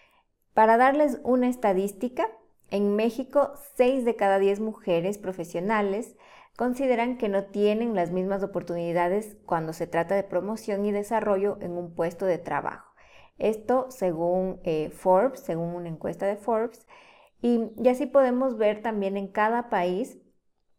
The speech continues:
encuestas similares, en las que las mujeres, a medida que van escalando más arriba en el mundo laboral, ven sus oportunidades, eh, que van descendiendo.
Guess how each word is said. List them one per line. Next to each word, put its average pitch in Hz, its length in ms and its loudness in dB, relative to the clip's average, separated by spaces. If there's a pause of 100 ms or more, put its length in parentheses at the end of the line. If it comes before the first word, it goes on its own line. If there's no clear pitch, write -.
(200)
encuestas 208 520 0
similares, 175 760 -4 (440)
en 196 260 0
las 196 300 -4
que 196 480 0
las 185 180 0
mujeres, 180 540 -2
a 190 80 -2
medida 170 340 -2
que 220 140 -8
van 175 140 -4
escalando 202 840 -2
más 196 320 -4
arriba 190 500 -2 (380)
en 180 160 -2
el 175 100 0
mundo 202 320 -2
laboral, 220 600 -2 (360)
ven 254 400 2
sus 269 140 -4
oportunidades, 180 1300 -2
eh, 165 500 -2 (160)
que 190 120 0
van 175 200 0
descendiendo. 165 960 -4